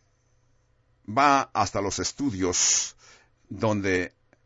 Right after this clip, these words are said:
a mí me gustaría estar ahí para oírlos de la boca del Señor Jesús. En el capítulo veinticuatro de Lucas, Jesús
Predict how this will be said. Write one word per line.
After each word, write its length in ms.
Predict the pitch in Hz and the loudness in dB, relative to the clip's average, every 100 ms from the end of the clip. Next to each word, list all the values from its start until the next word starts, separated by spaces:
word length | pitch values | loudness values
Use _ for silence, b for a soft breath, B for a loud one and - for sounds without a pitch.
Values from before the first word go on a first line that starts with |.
| _ _ _ _ | _ _ _ _
a 100 | 101 | 2
mí 120 | 123 | 4
me 120 | 139 120 | 6 4
gustaría 680 | 107 98 - 101 127 123 | 0 -4 -2 0 2 2
estar 260 | 98 - 120 | 2 2 2
ahí 200 | 110 139 | 4 4
para 280 | 123 104 92 | 4 4 4
oírlos 640 | 101 143 135 131 120 - | 8 8 8 4 2 -2
de 140 | 104 | -2
la 80 | 90 | 0
boca 340 | 95 127 120 107 | 2 0 0 -2
del 140 | 95 | -2
Señor 320 | - 95 107 | -2 -4 -4
Jesús. 560 | - 82 123 101 - B B B B - | -4 -4 -4 -4 -6 B B B B -4
En 100 | 113 | -2
el 120 | 107 | 0
capítulo 480 | - 104 156 156 135 | -2 -4 0 2 4
veinticuatro 520 | 120 113 - 135 131 | 2 0 0 2 2
de 120 | 110 | 2
Lucas, 920 | 117 131 110 90 - - - - - _ b b b b _ | 2 2 0 -2 -4 -10 -12 -14 -18 _ b b b b _
Jesús 640 | - 107 - 127 123 - | -2 0 2 2 2 2